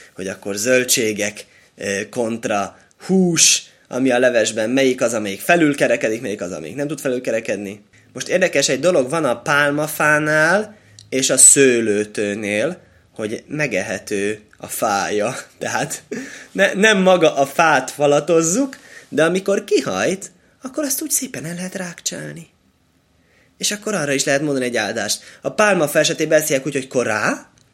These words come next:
és a, és a, ö, és a szőlőtőnél meg lula vége fanim.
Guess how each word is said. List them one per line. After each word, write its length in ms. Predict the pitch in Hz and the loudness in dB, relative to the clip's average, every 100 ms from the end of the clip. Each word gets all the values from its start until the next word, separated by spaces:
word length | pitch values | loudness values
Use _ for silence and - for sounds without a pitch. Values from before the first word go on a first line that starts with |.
| _ _ _ - | _ _ _ -6
és 200 | - 123 | 0 0
a, 140 | 87 | -2
és 220 | - 113 123 | -4 -2 0
a, 340 | 110 110 92 | 0 -2 -4
ö, 340 | - 110 104 104 - _ _ _ _ _ - | -4 -4 -2 -4 -6 _ _ _ _ _ -10
és 140 | 131 | -4
a 320 | 131 123 87 - - | 0 0 -2 -8 -6
szőlőtőnél 580 | - 220 240 208 190 180 | 4 6 6 4 4 4
meg 180 | 175 170 | 4 4
lula 280 | 185 151 | 6 6
vége 300 | 139 147 139 | 6 4 4
fanim. 640 | 135 147 143 202 107 87 | 0 -2 -2 -2 -4 -8